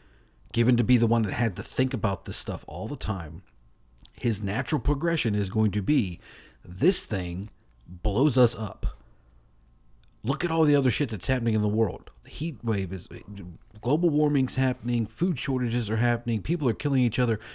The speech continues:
How's this planet, how's humanity gonna survive? Well, what if half of 'em died in a nuclear war? What if we shot one off? 'Cause we know that's what's gonna happen. It's automated," which, speaking of that, I did read an article where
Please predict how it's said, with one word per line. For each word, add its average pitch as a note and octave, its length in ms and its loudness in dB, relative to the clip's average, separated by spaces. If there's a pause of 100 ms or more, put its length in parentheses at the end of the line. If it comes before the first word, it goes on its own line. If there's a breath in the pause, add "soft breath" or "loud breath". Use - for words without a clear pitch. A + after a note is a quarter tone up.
(440 loud breath)
How's D#3 360 2
this E3 120 -2
planet, D3 420 0
how's C#3 280 0
humanity C3 360 2
gonna D#3+ 140 0
survive? D#3+ 440 -8 (560 soft breath)
Well, A2+ 140 2
what E3 160 6
if D#3 80 2
half C#3 260 0
of A#2 100 -6
'em G#2 120 2
died G#2 360 2
in - 100 -2
a F#2+ 40 0
nuclear E2+ 340 -6
war? - 420 -12 (280)
What C3 160 4
if B2+ 100 2
we A2 240 4
shot C#3 340 0
one C3 200 2
off? A2 300 0 (300 loud breath)
'Cause F#2+ 140 -10
we F#2+ 120 -6
know A#2+ 160 2
that's C#3 220 4
what's B2+ 160 0
gonna A#2 200 2
happen. G2 440 0 (280 soft breath)
It's G2+ 240 -6
automated," G2 640 -2
which, G2 180 -6 (160 soft breath)
speaking A#2+ 320 -4
of F2+ 60 -4
that, F2+ 340 -8
I G2+ 80 -4
did G#2 400 -2
read G2+ 160 0
an F#2 80 -4
article E2+ 480 -8 (280)
where F2 360 -6